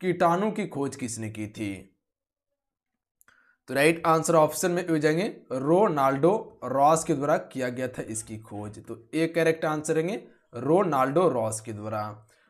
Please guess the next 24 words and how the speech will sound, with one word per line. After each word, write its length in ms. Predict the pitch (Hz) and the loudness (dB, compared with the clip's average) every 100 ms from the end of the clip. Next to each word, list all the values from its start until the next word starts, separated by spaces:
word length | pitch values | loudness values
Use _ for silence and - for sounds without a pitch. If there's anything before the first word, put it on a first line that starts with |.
| _ | _
अगला 280 | 110 120 147 | -6 -2 -2
क्वेश्चन 380 | 151 160 151 165 | 0 -2 0 -2
है, 100 | 170 127 | -2 -2
डीएनए 560 | 156 190 170 160 165 131 107 - _ _ _ _ - | -4 -4 -2 -2 0 -2 -6 -18 _ _ _ _ -8
की 120 | 190 | -6
खोज 380 | - 151 170 165 | -2 2 2 2
किसने 360 | 120 147 151 127 | -2 -2 -2 -4
की 180 | 107 107 | -6 -8
थी? 420 | - 110 92 - _ _ _ _ _ _ _ _ _ _ _ _ _ _ _ _ | -6 -6 -6 -12 _ _ _ _ _ _ _ _ _ _ _ _ _ _ _ _
डीएनए 560 | 113 139 147 160 175 | -4 -4 -2 0 0
की 120 | 190 185 | -2 -2
जो 120 | 170 | -2
खोज 320 | - 151 151 | 0 0 0
की 120 | 147 | -2
गई 120 | 131 127 | -4 -4
थी 140 | 131 | -6
फ्रेंड, 240 | 113 175 143 | -6 -6 -2
ये 140 | 151 | -2
किसके 300 | 156 147 170 | -2 -4 -2
द्वारा 160 | 151 156 | 0 0
की 180 | 160 | 0
गई 160 | 151 156 | -2 0
थी? 160 | 151 359 - - _ _ _ _ _ _ _ _ _ _ _ _ _ _ _ _ | 0 0 -2 -14 _ _ _ _ _ _ _ _ _ _ _ _ _ _ _ _
वाटसन 540 | 117 131 143 147 185 | -2 6 8 8 2